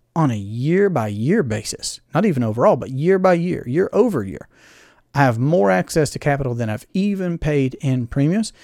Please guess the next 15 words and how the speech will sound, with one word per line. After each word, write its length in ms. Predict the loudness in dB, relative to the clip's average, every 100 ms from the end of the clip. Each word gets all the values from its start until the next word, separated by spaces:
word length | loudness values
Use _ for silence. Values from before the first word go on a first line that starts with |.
| -10 -6
And, 120 | 0
and 140 | 6
I've 180 | 8 8
realized 400 | 6 4 2 0
that. 180 | -6 -8 _ _ _ -2
I've 160 | 4
realized 320 | 4 4 0
that. 140 | -2 0
We've, 260 | 2 2
we've 220 | 0 0 0
owned 300 | 0 2 0
policies 580 | 2 4 4 0 -4 -6 -16 _ -8
and 220 | -2 0
used 360 | 2 0 -2 2
policies 560 | 4 4 2 0 -2